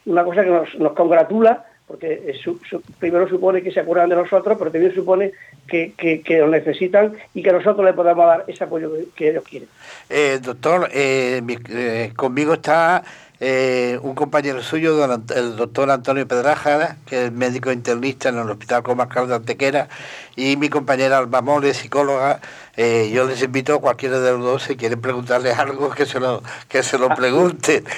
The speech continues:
Speaker 2: que no
Speaker 1: muy
Speaker 2: sé.
Speaker 1: bien.
Speaker 2: Eh,
Speaker 1: Encantado.
Speaker 2: eh, yo lo, sí quería preguntarle que, como presidente de asaenec,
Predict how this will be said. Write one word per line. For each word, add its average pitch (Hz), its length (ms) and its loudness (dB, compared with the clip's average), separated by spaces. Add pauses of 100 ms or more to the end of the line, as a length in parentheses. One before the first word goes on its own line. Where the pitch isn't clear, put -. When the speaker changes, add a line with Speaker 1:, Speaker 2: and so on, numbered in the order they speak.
(120)
Speaker 2:
que 147 140 2
no 135 80 2
Speaker 1:
muy 180 100 6
Speaker 2:
sé. 196 140 4
Speaker 1:
bien. 214 220 4 (520)
Speaker 2:
Eh, - 340 2
Speaker 1:
Encantado. 233 260 4 (1120)
Speaker 2:
eh, 139 320 2 (100)
yo 127 300 0
lo, 202 220 4
sí - 260 -2
quería 165 260 0
preguntarle 147 560 0
que, 131 240 -2 (240)
como 143 240 0
presidente 156 500 0
de 190 300 4
asaenec, 151 640 0